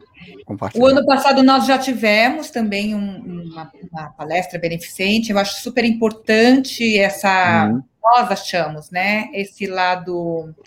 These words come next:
Speaker 2: do outro, né, do cuidado com o outro, de querer, é, ajudar o próximo, né, então a gente faz parte já do nosso evento, realmente essa parte, é, beneficente. E esse ano nós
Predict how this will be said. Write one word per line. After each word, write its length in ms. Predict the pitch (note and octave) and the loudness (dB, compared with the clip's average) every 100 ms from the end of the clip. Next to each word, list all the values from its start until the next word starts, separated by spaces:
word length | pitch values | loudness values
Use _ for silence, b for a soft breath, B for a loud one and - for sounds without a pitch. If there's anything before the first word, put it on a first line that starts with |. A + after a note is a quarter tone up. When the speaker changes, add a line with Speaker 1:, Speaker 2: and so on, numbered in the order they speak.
| B B _ | B B _
Speaker 2:
do 140 | G3+ | 0
outro, 500 | G#3 F#3 G3+ - A3+ | 4 4 2 -2 -4
né, 300 | G3+ F3+ G3+ | 0 2 2
do 160 | G#3 F#3+ | 0 -4
cuidado 480 | - G3 F#3 F#3 F3+ | -6 -2 -2 -2 -6
com 200 | F#3 F3+ | -10 -4
o 20 | |
outro, 400 | F#3+ G#3 G#3+ F#3+ | 0 0 -2 -8
de 120 | F3+ | -14
querer, 480 | G3+ G#3 G3+ G#3 G#3 B B B B B - | -4 0 4 2 0 B B B B B 2
é, 680 | F#3 F#3+ F3+ F3+ F3+ E3+ D#3 - - _ | 4 4 2 0 -2 -4 -8 -18 -20 _
ajudar 480 | A3+ B3 A#3 G#3+ A#3 | 0 2 0 2 2
o 80 | A3+ | 0
próximo, 480 | G3+ A3 - G#3+ | 0 0 -2 -2
né, 300 | F#3 F#3 G#3 | 0 0 2
então 300 | A3+ G#3+ G#3+ A3+ | 2 0 0 0
a 60 | |
gente 640 | A3+ A3 A3 A3+ - A3 A3 | 2 0 0 -4 -4 -2 -2
faz 300 | - A#3 A#3 | -2 -4 -2
parte 460 | A3+ G#3 G3+ G3+ G3 | 0 2 0 -4 -2
já 200 | G3+ F#3+ | 0 0
do 140 | F#3+ | 0
nosso 280 | G3 G3 A3+ | -2 0 -2
evento, 480 | G3+ F#3+ G3+ G#3+ A3+ | -4 -2 -2 -2 -4
realmente 460 | G#3+ G#3 G3+ G3+ G#3 | -4 -2 -2 -4 -8
essa 200 | G3+ G#3+ | -8 -8
parte, 640 | G#3+ G3+ G3+ - A3 G#3+ - b b b | -2 -2 -2 -8 -8 -8 -12 b b b
é, 260 | F#3 F#3 F#3 | -2 0 2
beneficente. 840 | F#3+ G3+ G3+ - - E3+ - - | 2 0 -2 -8 -6 -6 -6 -6
E 220 | F3+ A3+ A#3 | -2 2 2
esse 280 | A#3 C#4+ C4 | 2 2 4
ano 400 | A#3+ B3+ C#4 A#3 | 4 4 4 4
nós 300 | A3+ A3+ | 4 4